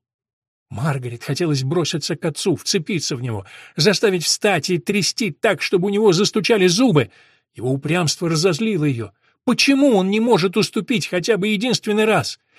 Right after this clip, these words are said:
Элизабет — взрослый человек, она не обязана подчиняться родителям до конца своих дней.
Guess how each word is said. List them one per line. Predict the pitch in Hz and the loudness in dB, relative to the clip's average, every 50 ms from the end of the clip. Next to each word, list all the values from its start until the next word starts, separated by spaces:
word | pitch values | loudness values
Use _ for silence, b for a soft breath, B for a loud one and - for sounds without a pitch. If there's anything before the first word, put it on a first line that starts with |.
| b b | b b
Элизабет — | b 208 240 254 233 170 175 180 165 160 147 135 | b 4 4 4 4 4 4 2 2 2 0 0
взрослый | 127 160 226 233 226 170 - 214 196 175 | 2 2 4 6 4 4 4 4 2 2
человек, | - 208 208 208 214 220 190 - - | 2 0 0 2 2 2 2 2 2
она | 175 185 208 196 | 0 0 0 0
не | 202 208 | 0 0
обязана | 208 196 208 220 196 147 156 165 156 | 0 2 2 2 2 2 0 -2 -2
подчиняться | - - 156 - - 214 220 208 165 - - 180 170 | -2 -4 -4 -2 -2 -2 0 -2 -2 0 0 2 2
родителям | 196 196 220 220 - 175 170 156 | 2 2 0 0 -2 -2 -2 0
до | 147 170 170 | 0 -2 -2
конца | 196 185 170 - 220 185 | -2 -4 -2 -2 -2 -2
своих | - - 196 190 180 180 | 0 0 -2 -2 -2 -4
дней. | 202 226 180 117 101 | -4 -6 -6 -6 -8